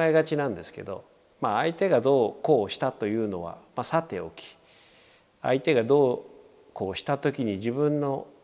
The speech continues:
感情は何に対してイライラしたのか、まあ、何にか-、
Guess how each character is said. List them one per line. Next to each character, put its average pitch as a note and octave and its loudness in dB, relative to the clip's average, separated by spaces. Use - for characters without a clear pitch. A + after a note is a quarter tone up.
感 B2+ -2
情 A#2+ 2
は G#2+ 4
何 D#3 0
に G2+ -4
対 F2+ -14
し - -14
て - -20
イ A2+ -2
ラ G#2+ -4
イ F#2 -10
ラ - -12
し - -16
た - -14
の - -12
か、 - -18
ま B2+ -2
あ、 - 2
何 F#3 2
に A#2 0
か-、 A2 -6